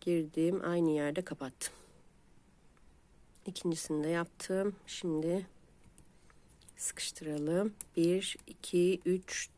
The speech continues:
dört, beş, altı, yedi, sekiz ve dokuz. Dokuz tane zincir çektim. Aynı yuva içerisinde girdim ve kapattım.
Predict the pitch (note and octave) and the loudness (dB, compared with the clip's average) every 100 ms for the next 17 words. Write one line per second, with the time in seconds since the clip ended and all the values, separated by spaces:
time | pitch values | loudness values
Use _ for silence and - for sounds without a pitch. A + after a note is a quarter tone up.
0 | - D#3+ F#3 F#3+ - - - - - - | -2 0 0 -4 -18 -20 -20 -20 -20 -20
1 | - - F3+ F3 D#3+ - - - - F3+ | -20 -4 2 4 2 -2 -6 -8 0 0
2 | D#3+ - C#3+ C#3+ - F3 D#3+ F3 F3+ - | 0 -2 -6 -6 -2 -2 2 0 0 -6
3 | - F3 - G3+ G3+ F3 E3 D3 - B2+ | -6 -4 -2 -2 0 0 0 -2 -6 -10
4 | - - - - - - - - - - | -10 -16 -20 -20 -20 -20 -20 -20 -20 -20
5 | - G#3 G3+ - F3+ E3+ - - F3 D#3+ | -4 -2 -2 -2 -4 -6 -14 -8 -2 0
6 | D#3 D#3 E3+ E3+ D3+ D3 - F3 - D#3+ | 2 2 4 4 4 0 -2 -2 -2 -2
7 | - F#3 F3+ E3+ D#3+ D#3 - D#3 D3 - | 2 4 6 6 6 2 0 -4 -4 -4
8 | D3+ D3 C#3+ C#3+ F3+ F3 E3+ E3+ F3 F3+ | -2 -2 -2 0 0 2 0 2 4 4
9 | F3+ - - - F#3 F3+ F3+ - - - | 0 -6 -20 -8 0 0 0 -8 -20 -20
10 | - - - - F#3+ F#3+ F#3 - - F#3 | -20 -20 -18 -10 -6 -2 -2 -2 -4 -4